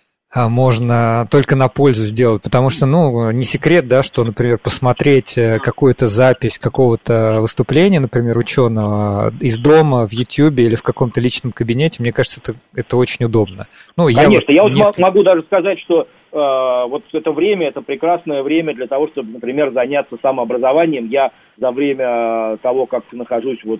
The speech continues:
Speaker 2: на самоизоляции, я прослушал несколько спецкурсов, записанных, э, тоже в онлайне, и очень-очень доволен этим, да, то есть я сильно расширил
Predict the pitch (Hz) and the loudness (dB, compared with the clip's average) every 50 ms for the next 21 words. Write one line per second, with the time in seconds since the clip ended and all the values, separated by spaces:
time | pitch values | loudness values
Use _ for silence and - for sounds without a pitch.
0 | - - _ 110 113 107 - 135 131 127 123 117 113 123 123 139 156 165 160 - | -10 -16 _ -10 -10 -4 -2 -2 -2 0 0 0 0 0 2 2 2 0 0 -2
1 | 143 127 110 110 127 127 135 135 123 123 135 135 - - 127 123 131 135 127 - | -2 0 0 0 0 -2 -2 -4 -4 -4 -6 -6 -6 -6 -8 -6 -6 -8 -6 -6
2 | 135 110 - 113 - - 135 113 - - 156 170 170 - 135 107 113 120 113 - | -8 -8 -8 -10 -6 -4 -4 -6 -2 2 2 2 2 2 0 0 0 -2 -2 -2
3 | 135 117 - 120 117 113 107 - - _ _ _ _ _ _ _ - 120 117 110 | -6 -4 -2 -2 0 0 -2 -4 -8 _ _ _ _ _ _ _ 0 2 2 2
4 | 104 - 135 123 107 120 120 127 127 123 131 147 160 165 156 147 135 127 120 117 | 2 0 -2 -2 -2 0 -2 -2 -2 0 2 2 4 4 2 0 -2 -6 -6 -8
5 | 120 120 120 123 135 147 143 - 135 131 131 127 - - 123 117 127 127 131 135 | -8 -6 -4 -2 -2 -2 -4 -6 -10 -10 -10 -10 -8 -8 -4 -2 0 0 2 2
6 | 131 123 117 113 110 101 - 104 95 92 104 120 120 123 117 104 - 120 110 - | 0 0 -2 -4 -6 -8 -10 -14 -8 -4 -4 -2 -2 -2 -4 -4 -4 -4 -4 -4
7 | - 139 131 123 113 117 113 - - - 139 131 123 117 107 | -4 -4 -2 -2 -2 -2 -2 -4 -6 -6 -4 -2 -2 -2 -4